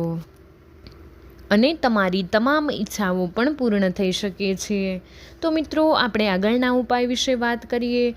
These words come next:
તો શનિવારના દિવસે તમારે આ ઉપાય કરવાનો છે.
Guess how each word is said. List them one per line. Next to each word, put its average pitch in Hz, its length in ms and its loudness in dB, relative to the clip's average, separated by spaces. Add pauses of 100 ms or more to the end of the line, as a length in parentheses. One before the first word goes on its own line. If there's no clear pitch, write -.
(200)
તો 254 120 -2
શનિવારના 320 760 0
દિવસે 247 460 0
તમારે 190 440 2
આ 175 160 -2
ઉપાય 220 360 0
કરવાનો 240 520 0
છે. 240 260 0